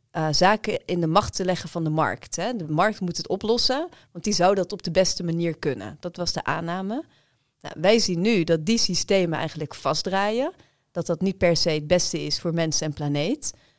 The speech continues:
Ehm, dus wat wij doen met dit stuk is heel erg de keuze maken van: nee, de markt zien wij niet altijd als de beste oplossing. Dat is, eh,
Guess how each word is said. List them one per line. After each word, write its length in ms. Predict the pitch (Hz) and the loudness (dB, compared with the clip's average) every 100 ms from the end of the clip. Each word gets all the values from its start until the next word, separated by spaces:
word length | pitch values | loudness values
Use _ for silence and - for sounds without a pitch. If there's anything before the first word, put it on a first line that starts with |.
| _ _ - | _ _ -6
Ehm, 480 | 175 165 160 160 160 _ _ - | -2 0 0 -2 -8 _ _ -4
dus 160 | 180 | -2
wat 140 | 180 175 | 0 4
wij 220 | 202 175 | 4 4
doen 220 | 214 233 | 0 0
met 160 | 175 - | 0 -2
dit 180 | 165 | 0
stuk 420 | 202 - 277 - 180 | 0 0 -2 -2 -2
is 120 | 170 | 0
heel 100 | 196 | 2
erg 140 | 180 | 0
de 80 | - | -2
keuze 380 | - 254 302 190 | 2 4 4 2
maken 340 | 151 151 170 | 0 -2 -6
van: 200 | 185 175 | -6 -2
nee, 360 | 240 185 185 170 | 0 0 0 -4
de 80 | 170 | -2
markt 400 | 170 226 214 - | 2 2 0 -6
zien 240 | 170 202 208 | -2 -2 0
wij 120 | 175 | 0
niet 240 | 185 - | -2 -2
altijd 320 | 185 185 175 | -4 -2 -2
als 140 | 180 - | -2 -2
de 80 | 170 | 0
beste 300 | 156 - - | 0 0 -2
oplossing. 720 | 254 220 165 147 160 233 - _ _ _ - - | 0 0 0 0 -2 -4 -8 _ _ _ -20 -4
Dat 180 | 185 196 | 0 2
is, 280 | 170 - - | 2 0 0
eh, 240 | 151 | -2